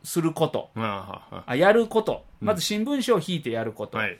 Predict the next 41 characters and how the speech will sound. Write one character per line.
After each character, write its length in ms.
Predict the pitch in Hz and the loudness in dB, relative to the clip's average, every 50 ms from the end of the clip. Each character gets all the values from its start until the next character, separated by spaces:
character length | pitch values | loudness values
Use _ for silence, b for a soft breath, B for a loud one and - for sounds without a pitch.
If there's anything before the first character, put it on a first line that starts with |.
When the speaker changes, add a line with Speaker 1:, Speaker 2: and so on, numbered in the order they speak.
| _ _ - | _ _ -8
Speaker 1:
そ 100 | 233 233 | -8 -4
し 160 | - 214 - | -4 -4 0
て 80 | 233 240 | 0 0
扇 140 | 254 262 262 | 0 0 -4
風 220 | - 320 302 262 | -6 -8 -8 -6
機 100 | - 247 | -4 -4
の 140 | 240 226 214 | -4 -4 -4
首 340 | - - 294 330 339 330 254 | -6 -8 -4 -2 0 -2 0
振 140 | 277 320 | -2 -4
り 240 | 330 302 302 294 - - | -4 -4 -4 -6 -6 -8
部 200 | 165 214 277 254 | -8 -6 -6 -4
分 220 | 262 247 226 233 | -4 -4 -2 -2
に 100 | 247 294 | -2 0
も 160 | 285 214 156 | 0 -2 -2
注 220 | - - - 143 135 | -2 -4 -4 -2 -2
油 140 | 131 131 127 | -2 -2 -4
す 120 | - - 147 | -2 0 0
る 60 | - | 2
こ 140 | 113 127 120 | 2 2 0
と。 80 | 117 113 | 0 -2
Speaker 2:
お 960 | 113 113 110 110 107 104 101 101 95 95 92 87 87 82 82 80 80 78 78 | -2 -2 -2 -2 -2 -2 -4 -6 -8 -10 -10 -10 -10 -10 -10 -12 -14 -14 -18
ー。 60 | - B B B B B B B B B | -20 B B B B B B B B B
Speaker 1:
内 320 | 147 196 269 330 349 320 262 | 2 6 6 8 8 6 4
部 120 | 196 175 | 2 0
に 120 | 170 156 | 0 -2
コ 220 | 151 - 196 214 226 | -2 -2 -2 0 0
ン 160 | 233 233 233 | 0 -2 -2
デ 140 | 254 285 311 | -2 -2 -2
ン 160 | 320 302 269 | -2 -2 -4
サ 260 | - - 202 175 160 143 | -2 0 2 4 4 4
ー 20 | |
が 140 | 143 135 131 | 4 2 0
パ 220 | - - 247 285 277 | 2 0 0 0 0
ン 120 | 254 233 | -2 -4
ク 180 | - - 151 143 | -4 -6 -8 -8
し 80 | - | -6
て 140 | - 185 180 | -2 -2 -2
い 80 | 180 170 | 0 0
な 100 | 156 135 | -2 -2
い 40 | |
か 260 | - 131 - - 175 | -4 -6 -10 -10 -12